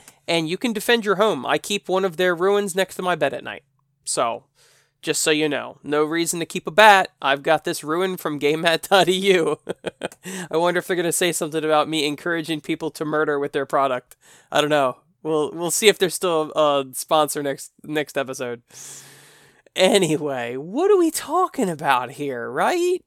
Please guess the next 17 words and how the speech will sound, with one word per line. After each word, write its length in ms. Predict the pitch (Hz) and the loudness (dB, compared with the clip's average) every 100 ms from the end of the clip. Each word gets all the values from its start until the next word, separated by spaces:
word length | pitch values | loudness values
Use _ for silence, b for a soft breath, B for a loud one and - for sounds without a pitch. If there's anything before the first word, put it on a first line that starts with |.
| - | -8
Besides 500 | 208 - 269 269 220 | -4 0 0 0 0
murder, 460 | 277 320 233 160 | 2 2 2 0
what, 300 | 143 196 214 | 0 0 -2
what's 260 | 185 240 - | -4 -4 -2
this 160 | 240 | -2
episode 400 | 254 247 240 240 | -4 -4 -2 -2
about? 480 | 226 208 233 160 127 | 0 2 2 2 -4
Well, 380 | - 165 147 131 b b b b _ | -4 2 2 2 b b b b _
it, 220 | 196 208 202 - | 6 6 4 -2
<laughs> 600 | 190 - 170 139 165 - - B 170 165 160 - | -2 2 0 0 -8 -10 -14 B -20 -16 -16 4
it 220 | 185 208 | 6 6
is 360 | 180 180 180 151 | 6 2 2 0
another 600 | 160 170 170 208 262 285 | -2 -2 2 2 2 -2
segment 640 | - 175 143 147 151 240 - | 0 0 0 -2 -4 -4 -6
with 280 | 151 156 - | -2 -2 -2
Alan 360 | 143 147 175 | 0 0 0
Merritt. 320 | 185 127 151 | -2 -2 -4